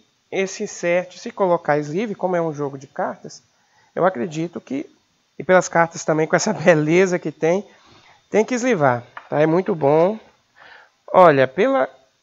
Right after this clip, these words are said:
altura aqui, eu acredito que vai caber quando você colocar o sleeve, tá? Vamos pôr o outro maço aqui. Vou colocar aqui pra vocês verem. É um pouquinho, a quantidade é um pouco menor.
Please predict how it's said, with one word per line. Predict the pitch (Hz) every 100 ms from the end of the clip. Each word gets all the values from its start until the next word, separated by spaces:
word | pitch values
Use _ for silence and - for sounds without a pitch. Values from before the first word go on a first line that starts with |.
| _ _ _ _ _ _
altura | 240 254 214 160 - 240 285 214 160
aqui, | - - 269 233 170
eu | 190 240 269
acredito | 277 247 214 180 208 254
que | 277
vai | 254 247
caber | 247 294 196 202
quando | 233 226
você | 240 226
colocar | 220 240 233 202
o | 208
sleeve, | 262 180 156 139 135
tá? | 170 214 254 _ _ _ _ _ _ _
Vamos | - 214
pôr | 202
o |
outro | 175 170 160
maço | 147 139 135 -
aqui. | 143 - 214
Vou | 254 -
colocar | 131 120 - 120
aqui | _ -
pra | - 135
vocês | 123 120 - 123
verem. | 143 180 202 214 220 - _ _ _ _ _ _ _ _ _ _ -
É | -
um | 147
pouquinho, | 147 151 - 165 160
a |
quantidade | 151 156 151 147 143
é |
um | 143
pouco | 147 139 143
menor. | 139 160 226 185